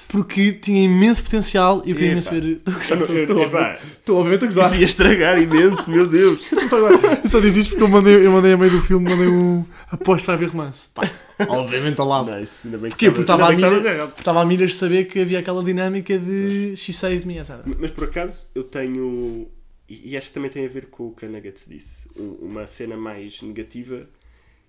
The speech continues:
Speaker 2: que eu acho que em termos de, de pacing do filme, houve ali uma parte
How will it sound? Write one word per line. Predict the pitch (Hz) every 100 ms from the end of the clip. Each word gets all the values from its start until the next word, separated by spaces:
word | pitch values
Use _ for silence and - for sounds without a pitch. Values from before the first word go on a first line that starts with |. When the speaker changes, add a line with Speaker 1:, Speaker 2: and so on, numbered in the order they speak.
| _
Speaker 2:
que | -
eu | 127 139
acho | 139 - 135 127 _ _ _ _ _ _ _
que | - 127 -
em | 123
termos | 123 143 139 127 117
de, | 120 117 107 98 - _ _ _
de | 117 117
pacing | _ 123 147 - 127
do | 120 113
filme, | - 127 156 156
houve | 127 127 127
ali | 131 139 117
uma | - 127
parte | 123 - 143 -